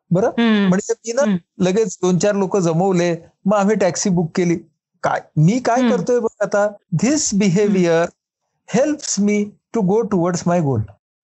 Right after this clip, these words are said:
Speaker 2: राईट. हम्म.
Speaker 1: बरं? किंवा
Speaker 2: बरोबर.
Speaker 1: मी ना वीस मिनिटं ब-, म्हणजे वीस ते तीस मिनिटं बसचीच वाट बघणार आहे, तिकडे उशीर झाला तरी चालेल, मी आता तिकडे फोन करून कळवतो की मला उशीर होतोय.
Speaker 2: हम्म.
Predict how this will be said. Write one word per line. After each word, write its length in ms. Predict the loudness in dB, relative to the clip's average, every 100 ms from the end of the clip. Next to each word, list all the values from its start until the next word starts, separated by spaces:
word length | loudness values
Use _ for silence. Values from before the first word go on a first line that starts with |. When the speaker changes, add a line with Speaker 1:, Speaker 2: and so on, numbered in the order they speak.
| -6 -4
Speaker 2:
राईट. 280 | -4 -6 -10 -2
हम्म. 160 | 2 2
Speaker 1:
बरं? 140 | 0 -6 _ _ _ _
किंवा 380 | -2 0 2 0 0
Speaker 2:
बरोबर. 200 | -2 -2 0
Speaker 1:
मी 240 | 0 2
ना 240 | 0 -2 -4 _
वीस 460 | -2 0 0 -2 -2
मिनिटं 360 | -2 0 -2
ब-, 240 | 0 0 0
म्हणजे 180 | 0 0
वीस 360 | 0 -2 -4
ते 80 | -4
तीस 320 | -2 -2 -2
मिनिटं 320 | -4 -2 -2 0
बसचीच 680 | 0 -2 -6 -2 -2 0
वाट 180 | 0 0
बघणार 340 | 0 0 2 2
आहे, 100 | -2 -6 -20 _ _
तिकडे 280 | -4 0 0
उशीर 360 | 0 0 0 2
झाला 240 | 2 0
तरी 220 | 0 -2 0
चालेल, 420 | 0 0 0 -2 -8 _ 0
मी 240 | 2 2 2
आता 320 | 0 0 -4
तिकडे 420 | -2 -2 0 0 0
फोन 260 | -2 0
करून 260 | -2 -2 -2
कळवतो 340 | 0 0 -2 -2
की 60 |
मला 180 | 0 0
उशीर 320 | 0 -2 -2
होतोय. 240 | -2 -2 -4 -6 _ _ _ _ _ _ _ _
Speaker 2:
हम्म. 340 | 2 2 2